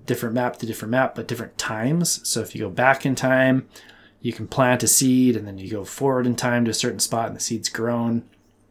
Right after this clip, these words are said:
And they do a really bad job of giving you any sort of tools to, like, map it out and kind of figure your way around. So it's just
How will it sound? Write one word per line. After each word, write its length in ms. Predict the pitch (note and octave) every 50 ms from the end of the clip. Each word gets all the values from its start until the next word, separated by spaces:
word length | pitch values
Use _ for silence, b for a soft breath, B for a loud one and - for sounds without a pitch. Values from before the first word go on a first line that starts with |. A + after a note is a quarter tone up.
| _ _ - - -
And 120 | - A#2+
they 80 | B2+ B2+
do 160 | A#2+ C#3+ D#3
a 40 | D3
really 340 | C#3 B2 B2 B2+ C#3 D3+ D3
bad 320 | B2+ B2 A2+ A#2 A#2 A2+
job 260 | G#2+ A2+ A2 A2+ A#2
of 160 | A2+ G#2+ -
giving 260 | - A#2+ G#2 A#2+ A#2 A2
you 160 | G#2+ A2 A2
any 280 | - G#2+ A2 A#2 A2+
sort 320 | A2 - - A#2+ A2+ G#2+ G#2
of 260 | G#2 G2+ F#2 - - b b b b b b b b b b _ _ _ - - -
tools 400 | - - C3 B2 B2 B2+ C3 -
to, 140 | - - A#2+
like, 220 | A2 G2+ F#2 - -
map 280 | A2+ A2 A2 A2 -
it 80 | A#2 A2
out 360 | G#2 G#2+ B2+ B2+ - - - -
and 300 | B2 B2 A2 G#2+ G#2 G#2
kind 160 | - A2+ A2
of 60 | G2+ F#2
figure 260 | - - A2+ A2+ A2+
your 80 | A2+ A2+
way 140 | A2+ A2 G#2+
around. 460 | G2+ F#2+ G2+ G2 G#2+ B2 D3+ E3+ D#3
So 240 | - - A2+ G#2+ -
it's 200 | - - A2+ -
just 240 | - B2 - - -